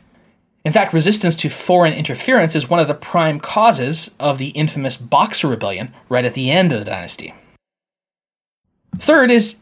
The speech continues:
internal disruptions and distractions. Yeah, the flooding of opium into the Chinese markets was certainly not a good thing, and it certainly did exacerbate a lot of problems.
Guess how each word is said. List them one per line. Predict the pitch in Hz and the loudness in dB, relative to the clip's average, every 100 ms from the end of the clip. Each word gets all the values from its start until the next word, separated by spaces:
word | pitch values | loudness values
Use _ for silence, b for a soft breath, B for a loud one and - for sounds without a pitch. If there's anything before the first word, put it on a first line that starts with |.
| - | -2
internal | 180 - 233 226 | -2 2 2 4
disruptions | 180 170 147 147 165 151 | 2 2 2 2 0 0
and | - 135 127 | -2 -6 -4
distractions. | - - 135 - - - - - _ _ _ _ _ - | -4 0 0 0 -6 -4 -4 -4 _ _ _ _ _ 0
Yeah, | 254 147 | 2 2
the | 135 | -2
flooding | - 233 254 | 2 4 6
of | 180 - | 4 4
opium | 190 190 143 | 0 2 0
into | 156 156 | 0 0
the | 147 | -4
Chinese | - 147 147 131 | -2 -2 -2 -2
markets | 123 139 - | -4 -4 0
was | 160 156 | 0 0
certainly | - - - 170 185 180 | -2 0 2 2 2 2
not | 147 123 127 | 2 0 0
a | |
good | 120 117 | -4 -6
thing, | - 113 113 | -6 -4 -4
and | 135 | -2
it | - | -2
certainly | 160 156 | -4 -4
did | 131 131 | -4 -4
exacerbate | 117 110 123 135 - 123 113 143 | -4 -2 0 2 0 -2 -4 -4
a | |
lot | 127 101 | -6 -6
of | 101 - | -8 -2
problems. | 156 135 - - | 2 2 -2 -8